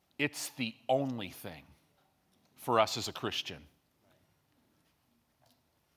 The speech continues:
God never wants you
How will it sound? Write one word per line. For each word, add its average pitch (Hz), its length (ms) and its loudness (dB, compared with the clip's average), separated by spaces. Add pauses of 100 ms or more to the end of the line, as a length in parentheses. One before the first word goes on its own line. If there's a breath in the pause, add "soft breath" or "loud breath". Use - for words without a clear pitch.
(500)
God 160 340 8
never 143 500 4
wants 113 460 0
you 92 300 -4